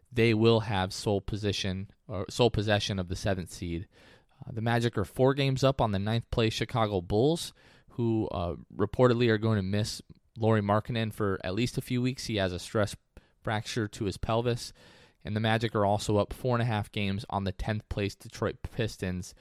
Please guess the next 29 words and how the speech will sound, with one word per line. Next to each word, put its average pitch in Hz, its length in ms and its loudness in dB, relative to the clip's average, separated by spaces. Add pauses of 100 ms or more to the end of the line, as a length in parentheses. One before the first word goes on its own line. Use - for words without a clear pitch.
(380)
who 113 240 -2
are 104 180 2
rumored 170 300 4
to 151 40 -2
be 135 140 0
big 127 280 2
sellers 123 380 2
at 117 80 -2
the 107 80 -4
trade 113 260 0
deadline, 127 540 -2 (180)
uh, 123 320 -8 (320)
at 107 180 -6
this, - 280 -6 (100)
this 113 160 -8
time. 120 340 -4 (560)
Uh, - 200 -12
with - 180 -6
thirty-four 143 460 2
games 131 260 0
remaining 117 400 0
in 104 80 -2
the 101 40 -2
regular 110 300 0
season, 127 500 -2 (360)
basketball 117 500 2
reference 104 400 0
dot - 240 0
com 139 440 -2